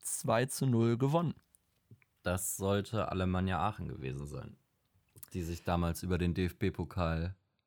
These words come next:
Speaker 2: qualifiziert haben für den uefa Cup.
Speaker 1: Das ist richtig. Äh, damit steht es jetzt nach hier zehn Fragen viereinhalb zu vier.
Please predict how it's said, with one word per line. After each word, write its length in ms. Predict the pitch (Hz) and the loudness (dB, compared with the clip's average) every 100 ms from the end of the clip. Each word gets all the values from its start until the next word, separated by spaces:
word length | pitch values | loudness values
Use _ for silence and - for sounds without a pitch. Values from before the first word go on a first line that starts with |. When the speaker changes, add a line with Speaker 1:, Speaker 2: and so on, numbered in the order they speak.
| - | -20
Speaker 2:
qualifiziert 840 | - 87 85 - - - 85 80 | -4 -2 -2 -6 -10 -6 -6 -2
haben 280 | 85 78 80 | -2 -2 -4
für 580 | - 85 82 80 80 92 _ - | -4 -4 -2 -4 -6 -8 _ -6
den 280 | 82 80 - | -4 -4 -4
uefa 400 | 87 - - 69 | -6 -6 -6 -8
Cup. 240 | - - _ _ _ _ _ _ - - - - - _ - | -10 -16 _ _ _ _ _ _ -20 -20 -20 -20 -20 _ 6
Speaker 1:
Das 200 | 143 160 | 8 8
ist 160 | 143 | 6
richtig. 640 | 139 180 - 135 226 - - | 4 4 4 4 4 0 -12
Äh, 360 | - 143 151 147 | 2 6 6 6
damit 600 | 123 143 156 160 - - - _ _ | 6 8 8 4 0 -8 -14 _ _
steht 400 | - - 151 190 | -8 0 4 6
es 200 | 208 190 | 6 6
jetzt 220 | 170 170 - | 6 2 4
nach 180 | 160 | 2
hier 160 | - 143 | 2 2
zehn 400 | - - 160 170 | 2 4 4 4
Fragen 440 | - - 143 165 160 | -2 6 8 8 4
viereinhalb 600 | - 175 170 156 156 - - | 4 4 6 8 6 4 -6
zu 240 | - 147 | -2 0
vier. 440 | 135 - 175 247 | 0 4 8 8